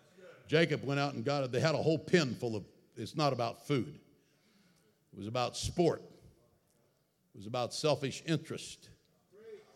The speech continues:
And so all kinds of avoidance mechanisms can appear to keep from making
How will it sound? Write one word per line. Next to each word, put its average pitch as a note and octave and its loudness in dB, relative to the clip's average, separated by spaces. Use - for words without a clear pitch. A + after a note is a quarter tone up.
And G#2 -8
so D3 6
all G3 4
kinds F3+ 2
of C3+ -6
avoidance D#3 -2
mechanisms C3 -4
can C#3+ -4
appear D#3 -4
to - -14
keep - -8
from B2+ -6
making C#3 -4